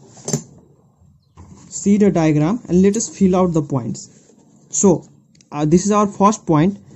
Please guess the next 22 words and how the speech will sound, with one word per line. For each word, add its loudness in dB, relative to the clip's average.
and 2
I 0
has 4
told, 4
I -2
had 4
told 6
you 8
that 0
the 0
f-, -8
the 0
first 0
point 2
in 6
our 4
leveling 6
will 6
be 4
our 4
backside. -2
So 0